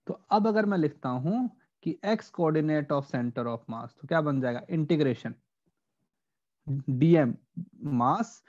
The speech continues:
into उसका coordinate x upon क्या आता है नीचे, Integral Dm, Total mass का summation। अब करो, डीएम को मैं क्या लिख सकता हूँ,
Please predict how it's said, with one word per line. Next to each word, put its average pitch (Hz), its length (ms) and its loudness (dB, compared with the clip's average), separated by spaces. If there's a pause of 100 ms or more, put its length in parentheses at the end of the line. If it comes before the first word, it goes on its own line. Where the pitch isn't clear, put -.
(200)
into 147 420 0
उसका 143 260 -4 (120)
coordinate 120 520 0 (840)
x - 360 -6 (640)
upon 151 320 -2
क्या 156 120 2
आता 151 160 0
है 156 60 2
नीचे, 151 300 0
Integral 143 600 -2 (1120)
Dm, 117 360 -4 (1600)
Total 147 340 6
mass 117 260 2
का 110 100 -4
summation। 110 520 -8
अब 120 240 -4
करो, 113 240 -6 (2500)
डीएम 175 340 8
को 196 100 6
मैं 190 120 6
क्या 202 100 6
लिख 190 120 4
सकता 190 240 -2
हूँ, 196 200 0